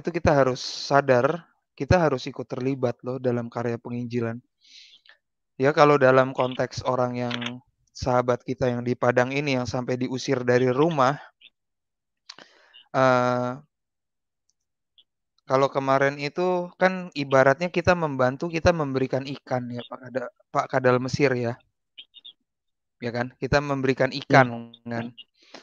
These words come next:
Speaker 1: Tapi kan akan, ala-, akan lebih baik apabila kita itu bisa memberikan dia kailnya. Itu pendapat dari Sister Yofiska. Saya ingat,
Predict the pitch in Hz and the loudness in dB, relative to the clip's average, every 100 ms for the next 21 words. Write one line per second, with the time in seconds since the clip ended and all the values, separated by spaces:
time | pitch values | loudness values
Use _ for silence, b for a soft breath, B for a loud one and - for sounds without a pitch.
0 | b b - 139 170 185 165 175 175 151 | b b -2 0 2 2 2 2 6 8
1 | 156 147 - 156 156 160 151 160 175 143 | 6 4 4 4 4 0 4 8 8 8
2 | - 147 143 143 139 143 143 156 - 180 | 2 -4 -2 -2 2 4 4 0 0 0
3 | 202 165 - 151 147 135 139 147 143 156 | 0 -4 0 0 0 -4 0 0 2 2
4 | 185 - 147 160 180 170 139 123 120 _ | 2 2 2 4 4 4 2 -6 -10 _
5 | _ _ _ _ _ _ _ _ - 123 | _ _ _ _ _ _ _ _ -12 -6
6 | 147 147 139 123 123 131 127 123 127 127 | -4 -4 -2 -2 0 -2 0 -4 -2 -4
7 | - - 147 - - - 131 127 123 123 | -6 -10 -10 -10 -14 -4 -4 -4 -6 -8
8 | 143 131 - - 120 120 139 143 143 | -10 -10 -10 -6 -6 -6 -6 -6 -6